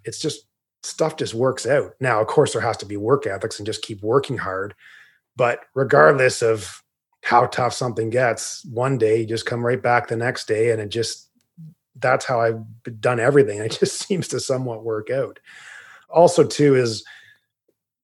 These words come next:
stress, we all deal with it. We all deal with it in different ways, and by no means do I deal with it perfect, but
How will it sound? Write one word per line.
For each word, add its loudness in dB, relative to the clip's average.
stress, 4
we 2
all 8
deal 4
with 4
it. 4
We -2
all 2
deal 2
with 2
it 2
in -2
different -2
ways, 0
and -4
by 2
no -2
means -4
do -2
I 0
deal 0
with -2
it -10
perfect, 0
but -4